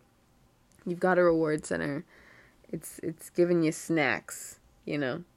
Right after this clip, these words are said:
It's, it's, it's giving you sweets when you do a thing, and then, like, you just like, "Okay, well,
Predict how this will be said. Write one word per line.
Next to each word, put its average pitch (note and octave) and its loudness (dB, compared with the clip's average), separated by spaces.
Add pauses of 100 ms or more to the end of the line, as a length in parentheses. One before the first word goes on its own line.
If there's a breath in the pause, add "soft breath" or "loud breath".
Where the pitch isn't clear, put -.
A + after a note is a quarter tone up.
It's, E3+ -14
it's, - -6
it's D3 -8
giving D#3+ 0
you C#3+ -2
sweets - -6
when D3+ -2
you C3+ -4
do C#3 -2
a C#3 4
thing, A#2+ -4
and C3 -6
then, A#2+ -4
like, G#2+ -6
you B2+ -4
just - -10
like, B2 4
"Okay, D3 0
well, C#3 4